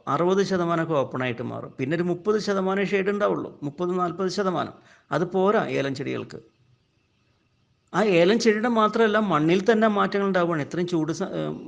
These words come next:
മണ്ണിലേക്ക് തട്ടിക്കഴിഞ്ഞാൽ, ചെ-, ഇലകളിലേക്ക്, ചെടികളിലേക്ക് തട്ടിക്കഴിഞ്ഞാൽ, മണ്ണിലേക്ക് തട്ടിക്കഴിഞ്ഞാൽ ഈർപ്പം പെട്ടെന്ന് നഷ്ടപ്പെടുന്നു, പെട്ടെന്ന് ആവിയായിട്ട് പോവുകയാണ്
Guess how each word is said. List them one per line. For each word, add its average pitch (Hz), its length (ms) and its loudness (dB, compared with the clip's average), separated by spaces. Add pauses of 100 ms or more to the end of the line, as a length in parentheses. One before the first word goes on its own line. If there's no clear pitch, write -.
മണ്ണിലേക്ക് 147 420 0
തട്ടിക്കഴിഞ്ഞാൽ, 127 540 -6 (320)
ചെ-, 156 200 -2
ഇലകളിലേക്ക്, 151 540 0
ചെടികളിലേക്ക് 147 600 -2
തട്ടിക്കഴിഞ്ഞാൽ, 123 580 -8 (240)
മണ്ണിലേക്ക് 156 460 2
തട്ടിക്കഴിഞ്ഞാൽ 123 560 -6 (580)
ഈർപ്പം 170 380 4
പെട്ടെന്ന് 147 280 2
നഷ്ടപ്പെടുന്നു, 143 460 -4 (1300)
പെട്ടെന്ന് 220 300 2
ആവിയായിട്ട് 233 380 4
പോവുകയാണ് 120 460 -6